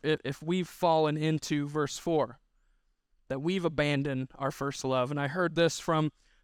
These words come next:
a pastor friend of mine, and it's been wrecking my life this whole week. Um, and he would say this. He said, "You would know that you left your first love when your why is broken."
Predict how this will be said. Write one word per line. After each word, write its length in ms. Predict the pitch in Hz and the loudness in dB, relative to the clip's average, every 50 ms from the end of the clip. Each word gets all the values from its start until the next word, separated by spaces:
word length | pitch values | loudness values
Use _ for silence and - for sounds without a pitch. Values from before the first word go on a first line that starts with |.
| - - | -8 -4
a 160 | 131 131 123 | -2 -2 -2
pastor 440 | - - 151 147 131 - - 160 131 | -2 0 0 0 0 -2 -2 -4 -4
friend 320 | - - 180 170 170 160 | -4 -2 -4 -2 0 0
of 80 | 156 147 | 0 0
mine, 320 | 143 143 147 151 151 151 | 0 2 2 2 2 2
and 140 | 147 135 135 | 0 0 0
it's 180 | 143 135 - | -2 -4 -4
been 320 | - 151 147 143 143 143 147 | -2 -2 0 0 0 -2 -2
wrecking 360 | 151 151 151 - - 151 151 | 0 0 0 0 -2 -2 -2
my 140 | 147 135 139 | -2 -2 -2
life 480 | 135 139 143 143 139 143 139 - - - | -2 0 0 0 0 -2 -4 -6 -8 -10
this 180 | 139 127 - | -10 -8 -8
whole 380 | - - - - 165 156 156 156 | -10 -8 -4 -2 -2 -2 -2 -2
week. 400 | 147 147 147 147 135 - - - _ _ _ _ _ _ _ _ _ - | -2 0 0 -2 -2 -6 -12 -20 _ _ _ _ _ _ _ _ _ -6
Um, 340 | 139 135 131 131 127 123 - _ _ - | -6 -4 -4 -4 -6 -8 -10 _ _ -8
and 140 | 127 135 | -8 -6
he 160 | 147 175 175 165 | -2 0 2 2
would 140 | 165 151 | 2 2
say 240 | - - - 139 131 | 0 0 -2 0 0
this. 460 | 131 131 131 117 - - - - - - _ _ _ _ _ _ _ _ _ - | 0 -2 -4 -6 -6 -8 -14 -18 -18 -20 _ _ _ _ _ _ _ _ _ -10
He 80 | 160 | -6
said, 240 | 147 - 160 139 143 | -4 -2 -2 -2 -2
"You 140 | 170 196 208 | -2 -2 0
would 140 | 214 202 165 | 0 0 0
know 500 | 165 175 185 190 165 139 139 139 170 180 | 0 0 2 2 4 4 2 2 2 0
that 160 | 156 151 147 | 0 0 0
you 180 | 160 170 165 151 | 0 0 0 2
left 340 | 156 160 170 170 - - | 2 2 2 2 0 -2
your 120 | - 175 151 | -4 -4 -2
first 320 | - 175 175 165 - - | 0 -2 -2 -2 -2 -2
love 440 | 147 135 135 131 127 127 135 - - _ _ _ _ _ _ _ _ _ _ _ _ _ _ _ _ _ _ _ _ _ - | -4 -4 -2 -4 -6 -6 -8 -12 -16 _ _ _ _ _ _ _ _ _ _ _ _ _ _ _ _ _ _ _ _ _ -10
when 500 | 160 170 196 190 170 160 180 214 233 - - _ _ _ _ _ _ _ _ _ _ _ _ _ | -4 -2 0 0 2 2 0 0 -2 -4 -8 _ _ _ _ _ _ _ _ _ _ _ _ _
your 240 | - 156 160 151 139 | -2 0 2 2 2
why 760 | 131 139 139 139 147 147 151 156 165 185 208 226 247 254 233 - _ _ _ _ _ - | 0 -2 -2 0 2 2 2 2 2 2 2 0 0 -4 -6 -8 _ _ _ _ _ -2
is 180 | 165 147 143 | -2 -2 -2
broken." 640 | 135 135 135 139 139 143 135 - - 113 - 143 | -4 -6 -2 0 0 0 0 0 -2 -6 -6 -6